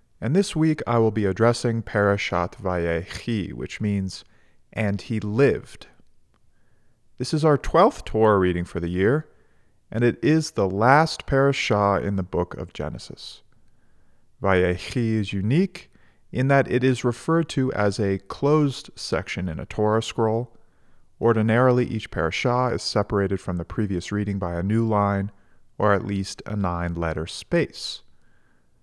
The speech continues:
But between Vayigash and Vayechi, there is no space, a closure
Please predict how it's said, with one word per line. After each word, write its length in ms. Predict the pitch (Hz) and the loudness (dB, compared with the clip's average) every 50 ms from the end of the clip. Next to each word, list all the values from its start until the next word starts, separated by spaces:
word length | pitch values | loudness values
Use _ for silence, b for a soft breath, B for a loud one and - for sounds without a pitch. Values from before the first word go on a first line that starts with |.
| _ _ _ _ _ - | _ _ _ _ _ -6
But 160 | - 117 - | -6 -4 -2
between 500 | - 131 - - - 175 185 196 196 180 | -2 -4 -4 -2 -2 2 2 4 4 4
Vayigash 920 | 143 139 127 120 110 98 95 95 117 120 131 139 147 156 151 - - - - b b b b b b | 4 4 4 4 4 2 0 2 2 4 4 4 4 2 0 -4 -8 -12 -12 b b b b b b
and 140 | 98 101 | -4 -2
Vayechi, 800 | 95 92 90 87 85 87 90 - - - 120 123 127 143 147 143 - - - _ _ _ - - - - - | 0 0 0 0 -2 -2 -4 -6 -8 -8 -6 -4 -4 -4 -4 -6 -8 -14 -20 _ _ _ -20 -20 -20 -8 -2
there 180 | - 113 123 | 0 2 4
is 160 | 127 120 113 135 | 2 2 2 0
no 180 | 147 160 160 | 2 2 2
space, 640 | 156 - - - - 62 - - - - - - - - _ _ _ - - - - _ _ _ - | 2 0 -4 -6 -6 -8 -8 -10 -16 -18 -18 -20 -20 -20 _ _ _ -20 -20 -20 -20 _ _ _ -4
a 280 | - 113 110 110 113 - | -2 0 0 0 0 -4
closure 720 | - - - 151 156 160 147 123 - 85 - - 123 - | -4 -2 2 4 4 6 4 4 2 -2 -6 -6 -10 -18